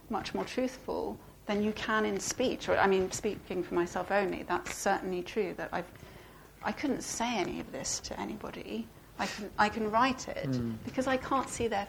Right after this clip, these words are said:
Speaker 1: face. <laughs>
Speaker 2: Mm. Mm.
Speaker 1: So it's sort of, yeah, I suppose it became an emblem for, for the possibility of, um,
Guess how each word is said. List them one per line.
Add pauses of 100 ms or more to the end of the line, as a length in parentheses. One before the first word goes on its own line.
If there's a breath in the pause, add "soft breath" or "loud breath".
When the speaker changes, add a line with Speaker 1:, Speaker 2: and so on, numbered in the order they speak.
Speaker 1:
face.
<laughs> (140)
Speaker 2:
Mm. (520 loud breath)
Mm.
Speaker 1:
So
it's
sort
of, (160)
yeah,
I
suppose
it
became
an
emblem
for, (1300)
for
the
possibility
of, (520)
um,